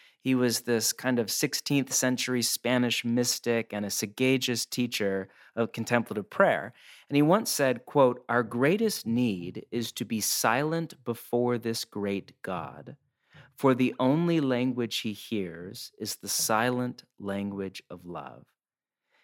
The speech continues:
Contemplative prayer at its most basic is exactly that, silent love. It's a way to move beyond praying with words and even beyond thoughts and feelings to silent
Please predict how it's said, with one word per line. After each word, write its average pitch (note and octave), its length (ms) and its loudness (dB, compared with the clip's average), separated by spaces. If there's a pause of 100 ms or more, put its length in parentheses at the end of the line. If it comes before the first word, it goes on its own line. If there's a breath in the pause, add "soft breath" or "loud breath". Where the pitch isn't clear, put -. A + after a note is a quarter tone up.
(120)
Contemplative D3 520 4
prayer A#2+ 460 2
at F#2+ 140 -4
its - 180 -8
most D3+ 640 -2
basic - 720 -4 (440)
is A#2+ 140 -2
exactly B2 480 0
that, C#3 320 -4 (140)
silent G2+ 760 -4 (140)
love. G2+ 420 -6 (560 soft breath)
It's C3 200 2
a C#3+ 60 6
way C#3+ 280 6
to - 160 -4
move C3+ 440 2
beyond B2 680 0
praying A2 720 -2
with G2+ 220 -6
words A2+ 840 0 (280 soft breath)
and C3 140 2
even E3+ 300 4
beyond C3 560 4
thoughts - 720 2
and G2 240 -8
feelings A2+ 920 -6 (440)
to G#2+ 540 0
silent G2+ 720 -4